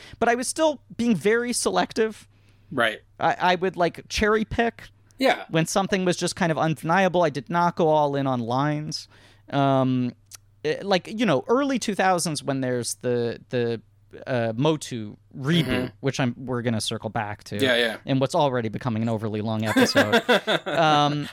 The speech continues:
Speaker 2: But that's,
Speaker 1: but,
Speaker 2: that seems
Speaker 1: but
Speaker 2: to be the pattern with you, Griffin.
Speaker 1: Yes, I stretch everything out.
Speaker 2: <laughs>
Speaker 1: But, like, that was a line where I'm, like, on the hunt, going to Toys R Us after school,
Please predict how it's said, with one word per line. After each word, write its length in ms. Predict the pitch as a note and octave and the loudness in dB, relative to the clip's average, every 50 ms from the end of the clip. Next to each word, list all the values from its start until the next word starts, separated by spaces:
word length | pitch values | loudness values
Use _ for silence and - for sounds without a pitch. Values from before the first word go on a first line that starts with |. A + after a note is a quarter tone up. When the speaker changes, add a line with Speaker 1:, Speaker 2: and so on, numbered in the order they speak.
| - | -2
Speaker 2:
But 100 | - G3+ | 0 2
that's, 180 | E3+ F3 E3 - | 2 2 4 4
Speaker 1:
but, 100 | A3 G#3+ | 4 4
Speaker 2:
that 120 | C#3+ D3+ - | 4 2 2
seems 240 | - G#3 G3+ F#3 D#3+ | 4 2 2 2 0
Speaker 1:
but 20 | |
Speaker 2:
to 60 | E3+ D3 | 0 2
be 120 | D#3+ D#3 | 2 2
the 100 | C3 B2+ | 0 0
pattern 340 | - D3+ D3+ D#3 D3+ C#3 A#2 | 0 0 2 2 2 0 -2
with 140 | F#2+ F2+ - | -6 -10 -10
you, 260 | G2+ F#2+ F2+ F2+ G2+ - - | -10 -10 -10 -10 -12 -12 -10
Griffin. 260 | - - - - - - | -10 -10 -10 -10 -10 -8
Speaker 1:
Yes, 580 | F3+ D#3+ F3 F#3+ C3+ F#2 - - - - - - | -6 -4 -2 -2 -2 -4 -6 -10 -10 -10 -6 -2
I 120 | D3+ D3+ D3 | 0 0 0
stretch 300 | - - - D3 C#3 - | 0 0 0 0 2 2
everything 400 | C3+ B2+ - D#3 - E3 - - | 2 2 2 0 0 0 0 0
out. 140 | G#3 - - G#3 | 0 0 0 -4
Speaker 2:
<laughs> 140 | F3+ - - | -4 -2 0
Speaker 1:
But, 100 | E4 E4 | 0 0
like, 160 | C4 B3 F3 | 2 0 0
that 200 | F3+ D4 E4 E4 | 2 2 2 2
was 140 | D#4+ D4+ G#3+ | 2 0 -2
a 60 | C4 | -2
line 320 | B3 A3 A3 G#3+ G#3 G3+ F#3+ | -2 0 0 2 2 2 2
where 140 | F3+ - - | 0 2 2
I'm, 200 | E3 D#3 D3+ D3 | 0 0 0 -2
like, 200 | C3 A#2+ - - _ - | -2 -4 -4 -6 _ -2
on 240 | E3 D#3+ D#3+ D#3+ D#3+ | 2 2 2 2 2
the 60 | D#3+ C#3+ | 0 0
hunt, 320 | C#3 C#3+ C3+ C3+ - - - | 0 0 -2 -2 -4 -4 -2
going 200 | - B2+ B2+ C3 | -2 0 0 0
to 60 | B2 | -2
Toys 320 | - - C3 A#2+ A2+ G#2 | -2 -2 -2 -2 -2 -4
R 120 | A2+ A2 A2 | -6 -4 -4
Us 140 | A2 - - | -6 -6 -2
after 360 | - C3+ B2 A#2+ - - A#2 | 0 0 0 0 0 -4 -6
school, 640 | G#2+ - - - A#2+ G#2+ G#2 G2+ G2+ G2+ G2+ G2+ G#2 | -6 -6 -6 -6 -6 -6 -6 -6 -6 -6 -6 -8 -10